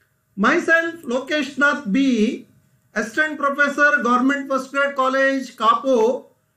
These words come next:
taking up the session numbered forty-four in the unit Death of a Partner.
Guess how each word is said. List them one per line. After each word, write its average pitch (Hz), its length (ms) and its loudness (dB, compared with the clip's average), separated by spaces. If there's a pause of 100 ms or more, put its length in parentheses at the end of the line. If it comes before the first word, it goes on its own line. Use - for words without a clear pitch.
(140)
taking 311 380 -2
up 302 180 0
the 294 220 4
session 285 520 -2
numbered 277 600 4
forty-four 254 880 -2 (1000)
in 262 100 0
the 262 160 0
unit 294 600 -2 (180)
Death 269 300 -4
of 277 260 -4
a 262 320 2
Partner. 208 500 -2